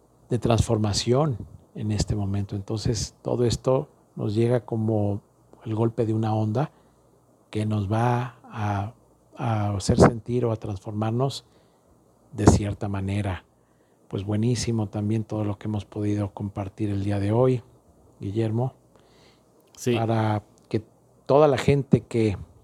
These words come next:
Speaker 1: pues, nos escucha, que nos quiere compartir, pueda saber más de ti, de, de, de escuchar otros episodios, ¿en dónde te pueden encontrar?
Speaker 2: Bueno, mi podcast se llama Está Sucediendo Ahora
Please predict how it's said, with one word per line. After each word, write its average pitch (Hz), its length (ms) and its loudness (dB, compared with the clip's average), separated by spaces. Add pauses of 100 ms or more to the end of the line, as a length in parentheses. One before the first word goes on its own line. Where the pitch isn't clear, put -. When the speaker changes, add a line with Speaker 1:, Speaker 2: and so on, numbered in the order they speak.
(140)
Speaker 1:
pues, 110 140 -12
nos 98 160 -8
escucha, - 460 -2
que - 100 -8
nos 98 160 -6
quiere 113 180 -6
compartir, 107 580 -4 (560)
pueda 120 280 4
saber 110 320 2
más 110 220 0
de 104 100 0
ti, 127 320 2
de, 113 160 4
de, 101 200 -6
de 98 500 -4 (100)
escuchar 110 460 -4
otros 110 280 -4
episodios, 117 760 -2 (480)
¿en 107 180 -2
dónde 113 260 0
te 107 140 -8
pueden 104 260 -4
encontrar? 95 560 -6 (640)
Speaker 2:
Bueno, 120 240 2
mi 113 100 2
podcast 107 400 -2
se 107 80 0
llama 107 360 4
Está 107 340 -2
Sucediendo 113 640 0
Ahora 101 460 2